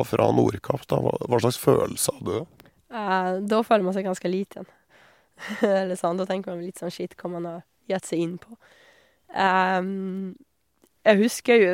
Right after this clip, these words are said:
Speaker 2: eh, først, eh, det var jo ikke så mye snø når jeg startet turen, utan det lå jo bare et litet snø, snølager, og det er ganske bratte bakker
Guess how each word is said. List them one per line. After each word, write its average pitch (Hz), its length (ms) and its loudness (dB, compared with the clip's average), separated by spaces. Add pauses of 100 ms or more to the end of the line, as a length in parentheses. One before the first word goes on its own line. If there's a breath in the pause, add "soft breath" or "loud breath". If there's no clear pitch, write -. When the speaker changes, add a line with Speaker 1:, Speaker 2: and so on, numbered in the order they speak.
(120)
Speaker 2:
eh, 175 260 0
først, - 480 -2
eh, 170 160 4
det 202 120 4
var 202 100 6
jo 196 100 4
ikke 233 120 4
så 254 60 6
mye 196 140 6
snø 214 300 6
når 170 180 2
jeg 175 140 -4
startet 208 420 2
turen, 175 320 2
utan 180 240 0
det 185 80 2
lå 196 160 4
jo 175 100 -4
bare 170 140 -2
et 185 60 -2
litet 175 260 -8
snø, 170 220 -4 (840 soft breath)
snølager, 196 760 4
og 202 100 4
det 196 100 6
er 185 80 4
ganske 202 220 2
bratte 202 380 0
bakker 170 460 -4